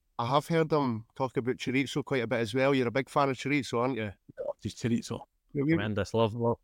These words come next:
Speaker 3: love a sausage.
Speaker 1: we've got a
Speaker 2: And a soft rim as well.
Speaker 1: soft. Sean and me have got an understanding in each other already. It's,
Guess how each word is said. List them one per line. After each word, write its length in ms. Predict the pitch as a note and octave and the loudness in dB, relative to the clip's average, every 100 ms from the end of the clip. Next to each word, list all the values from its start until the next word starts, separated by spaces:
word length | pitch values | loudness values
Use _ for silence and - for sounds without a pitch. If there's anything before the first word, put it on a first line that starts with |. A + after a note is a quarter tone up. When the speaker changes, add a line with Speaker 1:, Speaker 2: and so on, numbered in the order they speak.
| _ | _
Speaker 3:
love 160 | A#2 A2+ | 0 2
a 100 | G#2+ | 2
sausage. 340 | - A2 - | 2 0 2
Speaker 1:
we've 140 | D3 D#3 | 2 4
got 400 | E3 C#3 C#3+ - | 4 4 2 -2
a 40 | - _ _ _ _ _ _ _ _ _ _ _ _ _ _ _ - - | -12 _ _ _ _ _ _ _ _ _ _ _ _ _ _ _ -20 -10
Speaker 2:
And 100 | - | 0
a 60 | D3 | 0
soft 380 | - D3 D3+ - | 2 0 0 2
rim 140 | C#3+ | 2
as 120 | C3+ A#2+ | 4 2
well. 260 | C3+ A#2 - _ _ - | 0 -2 -8 _ _ -16
Speaker 1:
soft. 360 | G2 - C#3+ - - - - B2+ A2 _ _ _ _ _ | -8 -2 0 -2 -12 -18 -12 -12 -12 _ _ _ _ _
Sean 260 | - D#3 D#3+ | 0 2 4
and 80 | |
me 80 | D3 | 4
have 120 | D3 | 2
got 140 | B2 B2 | 2 0
an 60 | |
understanding 600 | C3 A#2+ A2+ - B2 B2+ A#2+ | 0 0 -2 -2 -2 0 -2
in 60 | |
each 180 | A#2+ - | -4 -4
other 220 | A#2 A2 | -4 -2
already. 380 | G#2+ G#2 A2 G#2+ | -2 -2 -2 -2
It's, 320 | F#2+ - - | -4 -10 -20